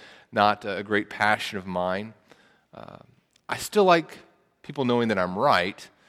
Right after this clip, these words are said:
uh, and it's nice when they say that, but I, I don't <laughs> enjoy arguing to get there. It's nice if it just happens, right?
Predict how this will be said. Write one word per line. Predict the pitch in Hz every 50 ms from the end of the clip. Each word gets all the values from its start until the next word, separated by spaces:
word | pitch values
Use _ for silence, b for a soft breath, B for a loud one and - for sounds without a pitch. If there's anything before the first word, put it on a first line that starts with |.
| b b b b _ -
uh, | 98 92 90 87 85 85 82 87 95 - - - _ _ -
and | - 110
it's | 107 - 143
nice | 131 123 120 -
when | 127 110
they | 101 95
say | - - - 127 120 120
that, | 104 92 85 82 82 87 87
but | - 95
I, | 104 107 101 120
I | 127
don't | 147 147 143 139
<laughs> | 131 120
enjoy | 113 - - 156 127 117
arguing | 101 107 107 117 110 110 104 98 90
to | 90
get | - - 104 -
there. | - 87 80 80
It's | 90 - -
nice | 107 101 101
if | - 98
it | 87
just | 98 - -
happens, | - - 107 101 98 - 85 85 85 85
right? | 85 82 95